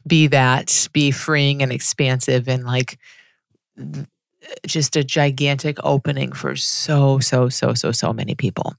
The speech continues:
So what do I mean by this, the impersonal nature of thought? Um, basically, just <laughs> what it says, that what we think and feel and experience, all the same thing. So our,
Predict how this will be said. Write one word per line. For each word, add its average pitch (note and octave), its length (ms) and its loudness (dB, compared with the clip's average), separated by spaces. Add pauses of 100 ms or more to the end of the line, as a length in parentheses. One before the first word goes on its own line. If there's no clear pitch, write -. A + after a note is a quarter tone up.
(880)
So D#3 160 4
what E3 200 4
do G3 100 4
I F3 140 4
mean C#3 260 2
by B2+ 200 2
this, - 420 -4
the C#3+ 120 -6
impersonal C3 720 -2
nature B2+ 400 -6
of - 200 -4
thought? - 440 -2 (960)
Um, B2+ 420 0 (840)
basically, E3 1120 0 (560)
just - 400 2
<laughs> - 0 -
what F3+ 120 4
it D#3+ 160 4
says, - 540 2
that D#3 300 2
what E3+ 280 4
we E3 380 4 (540)
think - 640 -2
and C#3+ 160 -8
feel E3+ 400 0
and D#3 100 0
experience, C#3 880 2
all D3 160 4
the E3+ 120 2
same - 240 -2
thing. C#3+ 440 -4
So C3 280 0
our, E3 480 2